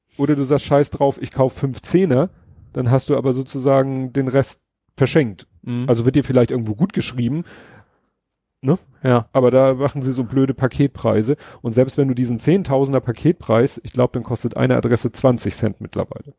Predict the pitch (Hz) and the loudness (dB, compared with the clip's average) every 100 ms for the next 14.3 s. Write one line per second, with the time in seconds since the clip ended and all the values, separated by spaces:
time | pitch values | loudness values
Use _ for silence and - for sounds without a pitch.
0 | _ 123 101 120 _ _ _ _ _ _ | _ -14 -12 -14 _ _ _ _ _ _
1 | _ _ _ _ - - - 120 131 139 | _ _ _ _ -8 -4 -4 0 0 2
2 | 139 135 143 139 147 139 147 131 - - | 0 -2 -4 -4 -2 -2 -2 -4 -8 -4
3 | 113 - 120 110 _ _ _ _ - 110 | -4 0 0 0 _ _ _ _ -16 -16
4 | _ _ _ - - - - - - 113 | _ _ _ -20 -20 -20 -20 -20 -4 2
5 | 107 - 120 - 113 120 131 127 117 113 | 2 2 0 0 2 2 2 0 2 2
6 | 117 120 117 117 - 120 117 123 117 110 | 0 -2 -2 -2 -4 0 2 2 0 -8
7 | 95 110 117 117 - 117 123 117 117 113 | -2 -2 0 -2 -2 -2 0 -4 -6 -6
8 | 113 127 127 117 107 113 123 113 113 127 | 0 0 0 -8 -4 -4 -4 -6 -4 -6
9 | - 123 120 117 - 110 107 107 107 104 | -2 0 0 -4 -10 -10 -10 -10 -14 -14
10 | 107 - - - - - 98 _ 110 _ | -14 -18 -20 -20 -20 -20 -20 _ -20 _
11 | _ - 120 113 117 98 113 131 151 107 | _ -14 -10 -2 0 2 4 4 2 0
12 | 123 104 123 120 110 127 147 - 123 123 | -2 0 -2 -2 -2 -4 -4 -4 -2 0
13 | 120 127 117 - - _ _ _ 135 139 | 0 -2 -4 -10 -20 _ _ _ 0 0
14 | - - | -4 -20